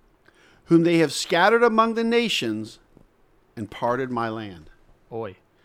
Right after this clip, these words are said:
Speaker 1: So land for peace doesn't work. Peace for land is not working. The Jews left Gaza, and look, they got a bunch of Katyusha rockets.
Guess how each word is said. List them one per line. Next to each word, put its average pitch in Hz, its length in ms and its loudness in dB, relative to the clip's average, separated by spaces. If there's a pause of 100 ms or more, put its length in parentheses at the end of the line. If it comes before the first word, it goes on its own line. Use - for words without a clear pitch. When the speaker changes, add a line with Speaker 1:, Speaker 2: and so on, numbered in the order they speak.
(280)
Speaker 1:
So 147 220 0
land 165 380 0
for 196 100 -2
peace 214 320 -4
doesn't 143 280 -4
work. 123 200 -6
Peace 185 200 -8
for 180 100 -8
land 165 220 -2
is 117 160 -6
not 147 240 0
working. 135 440 -8 (280)
The 113 120 -8
Jews 170 320 -2
left 185 220 -2
Gaza, 127 380 0
and 123 120 -6
look, 139 220 -2 (320)
they 120 140 -6
got 127 160 0
a 120 40 -4
bunch 135 200 -4
of 117 80 -8
Katyusha 151 420 -4
rockets. 123 520 -4